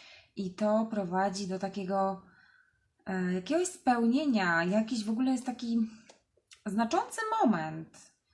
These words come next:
jakiś przełomik w relacjach, e, dla ryb, taka dojrzałość i takie słoneczko, jakby coś dobrego, fajnego miało się zadziać.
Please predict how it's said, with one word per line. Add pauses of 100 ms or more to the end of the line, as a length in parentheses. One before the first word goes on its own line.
(360)
jakiś
przełomik
w
relacjach, (180)
e,
dla
ryb, (880)
taka
dojrzałość
i (600)
takie
słoneczko, (500)
jakby (2250)
coś
dobrego,
fajnego
miało
się
zadziać.